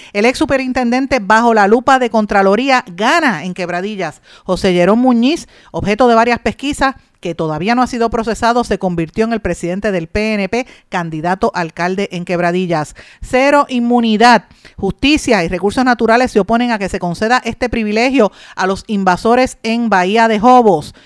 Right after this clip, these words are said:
Seguimiento. En el seguimiento, el Contralor Electoral reactiva investigación del Comité de Campaña de Pierluisi, el Super pac.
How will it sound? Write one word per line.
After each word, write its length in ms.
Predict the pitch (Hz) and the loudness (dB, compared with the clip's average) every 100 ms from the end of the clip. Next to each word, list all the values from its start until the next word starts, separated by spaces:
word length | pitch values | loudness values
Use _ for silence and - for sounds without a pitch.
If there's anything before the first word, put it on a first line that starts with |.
| - | -20
Seguimiento. 920 | _ 233 226 233 269 302 302 247 190 170 | _ -2 0 2 2 2 4 4 4 2
En 140 | 175 | -4
el 80 | 170 | -6
seguimiento, 500 | 208 202 240 262 240 | -4 -2 0 0 0
el 60 | |
Contralor 440 | 196 185 185 190 240 | -2 -2 0 0 0
Electoral 580 | 254 247 247 233 254 262 _ - | -2 -4 -2 0 -2 -6 _ -20
reactiva 460 | - 202 196 226 240 | -4 -4 -2 -4 -2
investigación 680 | 247 233 240 220 208 240 262 | -2 -2 -2 -2 -2 -4 -2
del 200 | 233 196 | -4 -2
Comité 320 | 196 185 214 | -4 -2 -2
de 100 | 233 | 0
Campaña 540 | 233 220 220 226 233 | -2 -2 0 0 0
de 80 | 226 | 0
Pierluisi, 480 | 220 196 214 247 220 | 0 -2 -2 -2 -2
el 80 | 185 | -2
Super 280 | 196 185 - | -2 -2 0
pac. 280 | 226 233 | 0 0